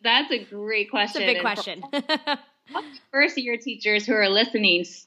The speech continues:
Speaker 1: turn off the laminator and
Speaker 2: Yeah.
Speaker 1: listen. <laughs> I know. Um, 'cause you're just so excited and there's so much awesome,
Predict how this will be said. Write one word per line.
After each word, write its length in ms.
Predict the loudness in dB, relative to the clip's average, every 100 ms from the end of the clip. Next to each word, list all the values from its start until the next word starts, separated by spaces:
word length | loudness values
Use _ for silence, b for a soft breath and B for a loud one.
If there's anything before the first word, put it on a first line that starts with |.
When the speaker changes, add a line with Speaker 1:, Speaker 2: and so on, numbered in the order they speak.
| 0
Speaker 1:
turn 320 | 4 6 6
off 280 | 6 6 4
the 60 | 0
laminator 680 | 2 2 4 6 6 6 6
and 160 | 4
Speaker 2:
Yeah. 60 | 4
Speaker 1:
listen. 380 | 0 2 2 4
<laughs> 40 | 4 6
I 100 | 8
know. 320 | 8 8 4 -2 B B B 0
Um, 380 | 2 4 2 -2
'cause 160 | -4
you're 160 | 0 0
just 200 | 0 0
so 100 | 0
excited 560 | 0 0 2 4 4 4
and 140 | 2
there's 240 | 0 -2 -4
so 720 | -6 2 4 4 4 4 2
much 720 | -4 -2 0 2 2 0 -8 -10 _ 0
awesome, 920 | 6 6 4 2 2 4 2 -2